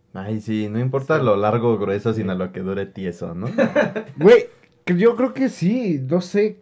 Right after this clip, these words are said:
Speaker 3: creo que las mujeres hoy en día, bueno, nuestra generación, creo que ya no les importa tanto el tamaño.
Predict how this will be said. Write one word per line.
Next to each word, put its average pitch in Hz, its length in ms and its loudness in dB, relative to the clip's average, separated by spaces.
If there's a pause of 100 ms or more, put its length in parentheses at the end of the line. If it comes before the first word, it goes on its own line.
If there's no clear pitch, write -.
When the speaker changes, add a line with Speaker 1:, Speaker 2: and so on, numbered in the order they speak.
Speaker 3:
creo 165 180 -6
que 240 80 -4
las 185 160 2
mujeres 170 640 -2 (480)
hoy 151 260 2
en 170 120 0
día, 160 200 4
bueno, 160 220 -2
nuestra 123 280 -2
generación, 123 440 -6
creo 180 140 -10
que 175 100 -10
ya 160 100 -2
no 160 100 -6
les 143 140 -6
importa 120 380 -8
tanto 135 200 -6
el 135 80 -8
tamaño. 110 400 -8